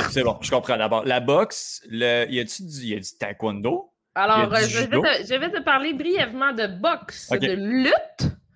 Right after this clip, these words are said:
Speaker 1: Ah oui, ben oui.
Speaker 2: de judo, de
Speaker 1: D'accord.
Speaker 2: taekwondo et du petit nouveau qui fait son entrée à Tokyo, le karaté.
Speaker 1: C'est la première fois que le karaté va être
Speaker 2: C'est
Speaker 1: aux
Speaker 2: la
Speaker 1: Jeux
Speaker 2: première
Speaker 1: Olympiques.
Speaker 2: fois
Speaker 1: Ah,
Speaker 2: que
Speaker 1: ben
Speaker 2: le
Speaker 1: voyons
Speaker 2: karaté
Speaker 1: donc, je
Speaker 2: sera
Speaker 1: savais pas.
Speaker 2: aux Jeux Olympiques, ouais.
Speaker 1: Justine Lompré, Lompré, pardon,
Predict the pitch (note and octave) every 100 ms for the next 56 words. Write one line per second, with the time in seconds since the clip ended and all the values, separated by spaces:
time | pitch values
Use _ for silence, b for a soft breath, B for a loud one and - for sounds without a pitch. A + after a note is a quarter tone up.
0 | _ - F3+ B2 D3+ A2 F#2 A2 G#3+ F#3
1 | E3 F#3 A3+ G#3+ C4+ - _ - E3+ F#3
2 | - D4+ C4 G#3+ A3 F4 - A3+ G3+ A#3
3 | F#4 F#4+ A4 E4+ A3+ A4 - A3+ A3 F#3+
4 | F3 E3+ - A3 F#3+ F#3 E3+ - C#4+ -
5 | D4+ - F4+ D4+ - - F3+ _ _ _
6 | _ _ - F3+ E3+ A3+ C4 C4+ A3 E3
7 | D3+ D3 G3+ - G#4+ A4+ A#4+ F#4+ A4 C#4+
8 | - - A3 F4+ - - - - G3+ G#2+
9 | - - E3 - D#3+ D#3 E3 D#3+ D#3 C#3+
10 | - - - - - - G#3+ F#3 C#3 F#3
11 | G3 C#3+ C#3 - F3 A#2 -